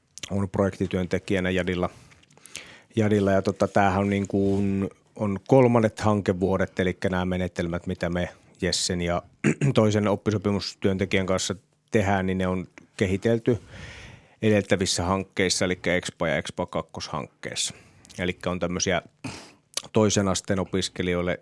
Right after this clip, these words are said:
tarkoitettuja rännimenetelmä. Se on kehitetty. Ja sitten tämmönen tonimenetelmä, elikkä, äh,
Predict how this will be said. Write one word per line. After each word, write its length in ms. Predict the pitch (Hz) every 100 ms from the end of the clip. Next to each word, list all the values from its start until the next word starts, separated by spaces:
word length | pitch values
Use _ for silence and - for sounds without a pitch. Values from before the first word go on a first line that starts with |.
| _
tarkoitettuja 760 | 90 90 87 85 - 90 85 -
rännimenetelmä. 1040 | 98 104 117 123 120 113 110 - 107 104 98 _ _ _
Se 180 | - 104
on 100 | 95
kehitetty. 600 | 98 92 95 92 - 95 - _ _ _ _ _ _ _ _ - - - -
Ja 120 | 95
sitten 380 | 90 95 - 92
tämmönen 320 | 90 90 92
tonimenetelmä, 1000 | 92 101 95 92 85 85 82 - 82 80
elikkä, 480 | 80 82 - 90 87
äh, 420 | 82 - 87 92